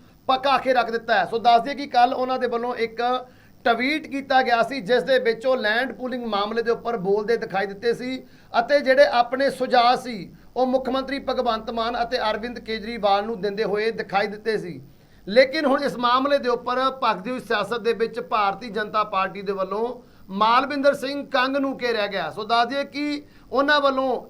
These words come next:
ਇਹ ਪੋਸਟ ਹੈ ਜਿਹੜੀ ਐਕਸ ਦੇ ਉੱਪਰੋਂ ਡਿਲੀਟ ਕਰਨ ਤੋਂ ਬਾਅਦ, ਟਵੀਟ ਨੂੰ ਡਿਲੀਟ ਕਰਨ ਤੋਂ ਬਾਅਦ ਉਹਨਾਂ ਦੇ ਉੱਪਰ ਤਿੱਖਾ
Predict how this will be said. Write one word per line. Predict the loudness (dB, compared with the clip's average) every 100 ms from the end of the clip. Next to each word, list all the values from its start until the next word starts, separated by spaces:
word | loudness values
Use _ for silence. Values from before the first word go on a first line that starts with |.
| 0
ਇਹ | 0
ਪੋਸਟ | 0 2 4 4 2
ਹੈ | 0
ਜਿਹੜੀ | 0 -2 -6 -8 -14 -20 -2
ਐਕਸ | -2 -2
ਦੇ | -2
ਉੱਪਰੋਂ | -2 2 2
ਡਿਲੀਟ | 2 -2 -4
ਕਰਨ | -2 -2
ਤੋਂ | 0 2
ਬਾਅਦ, | 2 2 -4
ਟਵੀਟ | -4 -4 -4
ਨੂੰ | -4
ਡਿਲੀਟ | -4 -4 -4
ਕਰਨ | 0 0 0
ਤੋਂ | -2
ਬਾਅਦ | 2 2 2 0
ਉਹਨਾਂ | -2 -2 -2 -2
ਦੇ | -2
ਉੱਪਰ | -2 -4
ਤਿੱਖਾ | -8 -14 -10 -2 2 2 0